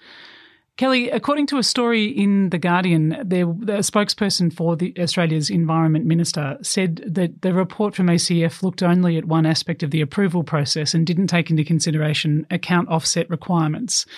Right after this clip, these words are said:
Could you explain what they're talking about? And, and, uh, and maybe if you could, to, could fill out the broader picture, um, if there are other issues that we should be considering here.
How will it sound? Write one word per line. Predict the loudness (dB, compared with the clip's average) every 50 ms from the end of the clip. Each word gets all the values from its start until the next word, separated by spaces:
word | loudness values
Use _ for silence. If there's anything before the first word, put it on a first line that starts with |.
| -20 -18 -18 -20 -20 -20 -20 _ _ -6
Could | 0 0 0 0 0
you | 0 0
explain | 0 0 -2 -2 0 2 2 4 4 4
what | 2 2 0 0 0
they're | 0 0 0
talking | 0 -2 -2 0 2 2 2 2
about? | 2 0 -2 -4 -6 -6 -8 -4
And, | 0 2 2 2 2 2
and, | 2 2 2 2 0 -2
uh, | -2 -2 -2 -2 0
and | 0 0 0 0 -2 0
maybe | 2 2 2 4 4 2
if | 2 2
you | 0
could, | 0 0 -2 -2 -6 -4
to, | -2 -2 0 0
could | 0 -2 0
fill | 2 2 2
out | 4 2 2 2
the | 0 -2
broader | -2 0 0 0 2 2 2 0
picture, | 0 0 -2 -2 -2 -2 -2 -4 -4 -10 -18 -18 -18 -12 -2
um, | 0 2 4 4 4 2 2
if | 0 0 2
there | 2 2 2
are | 2 2
other | 0 0 0
issues | 0 0 0 0 0 0 0
that | -2 -2
we | -2 -2
should | -2 -2 -2
be | -2
considering | -2 0 0 0 0 -2 0 2 2 2
here. | 2 2 0 -2 -4